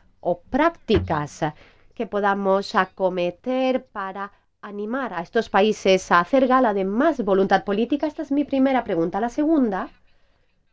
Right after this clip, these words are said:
es, ah, eh, la que tiene que ver con el, ah, discurso de odio del que hemos estado hablando y, eh, la confrontación entre diferentes civilizaciones. Quisiera saber si podemos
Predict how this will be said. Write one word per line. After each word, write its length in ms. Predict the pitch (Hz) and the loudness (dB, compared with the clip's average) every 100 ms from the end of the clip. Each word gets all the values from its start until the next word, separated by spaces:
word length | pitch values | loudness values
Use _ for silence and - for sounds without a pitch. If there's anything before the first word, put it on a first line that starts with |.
| - | -14
es, 460 | 220 202 190 - - | -10 -8 -10 -14 -8
ah, 400 | 180 175 165 160 | -4 -2 -4 -6
eh, 840 | - 180 170 160 156 156 151 147 151 _ _ | -10 -6 -2 -2 -2 -4 -4 -6 -10 _ _
la 160 | 185 180 | -8 -8
que 100 | 170 | -6
tiene 220 | 190 180 | -6 -2
que 140 | 180 | 0
ver 240 | 180 185 - | 0 0 -2
con 340 | 208 196 196 | -2 0 2
el, 240 | 170 165 165 | 2 2 0
ah, 140 | 156 | 0
discurso 520 | 170 - 214 202 196 | -2 0 -2 0 2
de 140 | 165 185 | 4 6
odio 440 | 285 220 196 277 | 6 4 2 0
del 240 | 269 165 151 | -4 -6 -4
que 80 | 165 | -4
hemos 180 | 170 | -4
estado 380 | 170 - 170 165 | -6 -4 -4 -4
hablando 680 | 156 175 214 247 208 185 269 - - - - - - | -2 2 4 4 2 0 0 -4 -14 -16 -18 -14 2
y, 300 | 285 311 339 | 6 6 6
eh, 640 | 294 110 - - - - _ _ - | 0 -10 -16 -20 -20 -20 _ _ -16
la 680 | 202 208 196 190 185 180 | -8 -4 -2 -2 -2 -2
confrontación 720 | 208 208 254 247 240 254 330 339 | -2 2 4 6 4 4 6 6
entre 200 | 254 220 | 4 2
diferentes 440 | 220 202 208 202 | 2 0 0 -4
civilizaciones. 800 | 220 185 202 196 208 185 180 - | -4 -2 -2 0 2 2 0 -2
Quisiera 280 | 233 302 339 | -2 0 0
saber 280 | 311 311 | 0 -2
si 180 | 294 294 | 0 0
podemos 880 | - 254 226 269 262 262 254 - - | 0 -4 -2 0 2 2 0 -6 -20